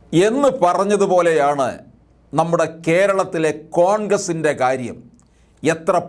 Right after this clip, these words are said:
പറഞ്ഞിട്ടെന്താ, ആർക്കും എന്ത് വേണമെങ്കിലും പറയാം. വളരെ തൊലിക്കെട്ടിയോടുകൂടി തന്നെ അതെല്ലാം കേൾക്കുകയും എറിഞ്ഞാൽ ആ ഏറ്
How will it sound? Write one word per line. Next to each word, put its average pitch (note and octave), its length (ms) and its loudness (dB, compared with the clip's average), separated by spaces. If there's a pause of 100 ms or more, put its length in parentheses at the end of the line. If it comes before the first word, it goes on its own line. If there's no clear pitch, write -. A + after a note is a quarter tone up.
(180)
പറഞ്ഞിട്ടെന്താ, D#3 800 0 (720)
ആർക്കും A3+ 420 2 (100)
എന്ത് A3+ 160 -2 (100)
വേണമെങ്കിലും E3+ 600 0
പറയാം. A2 320 -4 (880)
വളരെ F3+ 240 2 (120)
തൊലിക്കെട്ടിയോടുകൂടി G3+ 1300 0 (100)
തന്നെ D#3 300 -2 (520)
അതെല്ലാം E3 340 0 (300)
കേൾക്കുകയും F3+ 680 0 (680)
എറിഞ്ഞാൽ F#3+ 580 2
ആ E3+ 40 2 (240)
ഏറ് G#3+ 200 2